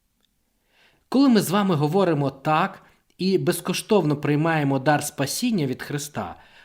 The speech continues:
ми обмінюємо наші гріхи, наше зубожіння, наші погані поступки на Його досконалість, на Його доброту,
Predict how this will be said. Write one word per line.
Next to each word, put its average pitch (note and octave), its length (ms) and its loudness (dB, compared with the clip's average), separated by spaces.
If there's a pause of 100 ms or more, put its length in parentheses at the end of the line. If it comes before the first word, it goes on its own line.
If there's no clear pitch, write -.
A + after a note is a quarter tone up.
(160)
ми E3+ 280 2
обмінюємо D3 1000 0
наші C#3 380 -2
гріхи, C3+ 500 -4 (340)
наше C#3+ 380 -2
зубожіння, B2+ 840 -2 (440)
наші G3 300 -4
погані D#3+ 440 0
поступки D3 800 -4 (240)
на A3 120 -2
Його D#3+ 180 0
досконалість, C3 920 -8 (480)
на C#3+ 160 0
Його C#3 220 2
доброту, D#3+ 600 -2